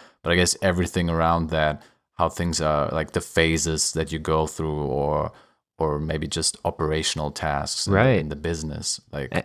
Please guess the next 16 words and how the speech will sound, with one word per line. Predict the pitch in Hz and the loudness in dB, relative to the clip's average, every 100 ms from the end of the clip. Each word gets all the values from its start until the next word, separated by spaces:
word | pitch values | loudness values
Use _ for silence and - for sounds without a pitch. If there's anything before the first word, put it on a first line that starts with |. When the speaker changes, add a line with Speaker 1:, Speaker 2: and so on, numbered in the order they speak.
| - - | -6 0
Speaker 2:
yeah, | 117 131 147 | 4 6 6
and | 85 101 | 4 4
Speaker 1:
those | 101 | 4
Speaker 2:
it's | - | 4
Speaker 1:
are | 98 | 4
Speaker 2:
like, | 87 | 4
Speaker 1:
things. | 73 - - - | 0 -8 -10 2
Speaker 2:
it's | 107 - | 2 6
like, | 110 95 - - | 6 6 4 -6
it | 98 104 | -2 2
can | 120 107 95 - _ - | 2 2 -2 -6 _ -16
pretty | - 131 131 127 | -2 4 6 6
much | 117 104 101 101 | 4 4 4 2
be | - 87 | 0 0
everything. | 95 95 92 90 87 | 2 4 2 2 2
And, | 82 | 2